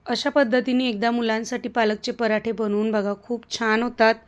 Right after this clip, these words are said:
पालक ही आपण स्वच्छ धुवून घेतलेली आहे. एका पातेल्यामध्ये मी पाणी गरम करायला ठेवलेलं होतं आधीच. आता की नाही हा जो पालक आहे ना, आपण या पाण्यामध्ये घालून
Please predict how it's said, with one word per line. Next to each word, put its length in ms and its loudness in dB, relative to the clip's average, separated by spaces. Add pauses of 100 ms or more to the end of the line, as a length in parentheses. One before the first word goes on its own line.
(1600)
पालक 400 2
ही 140 -2
आपण 300 -4
स्वच्छ 420 -4
धुवून 380 4
घेतलेली 440 4
आहे. 320 0 (880)
एका 180 -2
पातेल्यामध्ये 680 0
मी 120 0
पाणी 360 0
गरम 220 2
करायला 340 2
ठेवलेलं 420 2
होतं 200 -2
आधीच. 420 0 (480)
आता 180 0
की 120 0
नाही 140 4
हा 80 0
जो 220 -2
पालक 440 2
आहे 160 0
ना, 100 0
आपण 260 -2
या 120 -2
पाण्यामध्ये 560 2
घालून 320 2